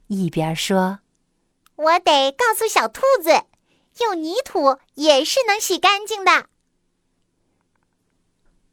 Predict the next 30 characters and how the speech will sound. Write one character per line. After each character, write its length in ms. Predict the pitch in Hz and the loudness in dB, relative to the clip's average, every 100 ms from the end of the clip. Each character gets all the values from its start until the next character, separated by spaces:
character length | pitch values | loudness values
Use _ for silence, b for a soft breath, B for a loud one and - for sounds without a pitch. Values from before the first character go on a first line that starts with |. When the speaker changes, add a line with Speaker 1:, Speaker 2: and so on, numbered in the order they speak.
| _ - | _ -6
Speaker 1:
小 240 | 226 175 | 0 0
朋 180 | 175 185 | 2 0
友 140 | 240 | 2
们， 320 | 269 269 254 - _ _ _ _ - | 2 0 0 -6 _ _ _ _ -4
有 160 | 220 | -2
很 440 | 277 - 185 131 127 | -4 -4 -4 -4 -2
多 200 | 247 339 | -2 0
鸟 280 | 359 190 143 | -2 -2 -2
类 340 | 165 160 143 | -2 -2 -4
会 220 | 156 240 | -2 0
用 180 | 220 202 | 2 0
泥 140 | 196 | -2
土 160 | 254 208 | 0 -2
洗 180 | 185 202 | -2 -2
澡 220 | 214 160 | -2 -2
哦。 240 | 147 196 - _ _ _ _ _ _ | -2 -2 -4 _ _ _ _ _ _
除 200 | - 170 | -8 -2
了 160 | 180 185 | 0 0
百 300 | 170 151 139 | 0 -2 -2
灵 260 | 151 170 | -4 -4
鸟， 380 | 262 220 156 151 b b b | -2 -2 -2 -4 b b b
还 160 | - 180 | -4 0
有 180 | 185 160 | 2 0
麻 380 | 147 139 143 175 | -2 -4 -4 -6
雀、 500 | - 294 277 202 b b b | -4 2 4 2 b b b
乌 260 | 247 277 294 | -4 -2 0
鸦 420 | 294 302 294 302 | 2 2 2 0
和 160 | 294 254 | -2 -2
鹦 220 | 277 370 | -2 -2
鹉， 480 | 415 285 127 139 | -2 -2 -2 -4